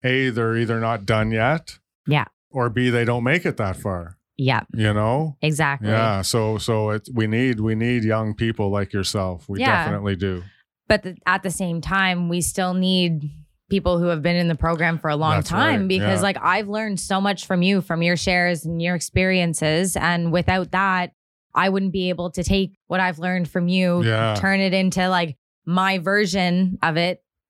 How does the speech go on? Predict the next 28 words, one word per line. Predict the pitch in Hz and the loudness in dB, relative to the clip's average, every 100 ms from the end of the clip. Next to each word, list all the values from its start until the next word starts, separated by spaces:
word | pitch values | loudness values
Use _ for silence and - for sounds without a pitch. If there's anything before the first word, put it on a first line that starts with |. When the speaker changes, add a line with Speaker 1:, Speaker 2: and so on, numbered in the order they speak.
| - | -4
Speaker 2:
and | 190 190 180 175 165 - - _ - | 0 2 2 0 -2 -6 -20 _ -10
share | - 214 202 185 | -2 2 4 2
it | 175 | 0
with | 170 180 | -2 -2
someone | 175 175 170 110 | 0 0 2 2
Speaker 1:
Yeah. | 113 165 131 _ | 2 -2 -8 _
Speaker 2:
that | 151 180 175 _ - | 0 0 0 _ -2
can | 190 | 0
maybe | 185 185 190 180 | 2 2 2 2
understand | 180 180 - 185 180 175 | 2 0 0 0 2 2
it | 170 - | 0 0
a | 165 | 0
little | 170 165 | 0 0
bit | 170 | 0
better | 165 160 156 123 | 0 0 0 2
Speaker 1:
Yeah. | 110 107 - _ _ - | 2 0 -8 _ _ -6
Speaker 2:
that | 165 160 95 | 0 0 0
way. | 147 | 0
Speaker 1:
How | 120 110 117 | 2 2 0
it | 123 | -2
works, | 131 110 - 113 | -2 -2 -4 -2
right? | 110 127 147 - | 0 0 -4 -2
Speaker 2:
Yeah. | 220 185 156 | 0 2 0
Speaker 1:
How | 160 | -2
it | |
works. | 110 120 107 - 107 | -2 -2 -4 -8 -2
Yeah. | 107 | 2
Speaker 2:
Exactly. | 113 185 180 - 139 135 147 | 4 2 0 -2 -4 -6 -10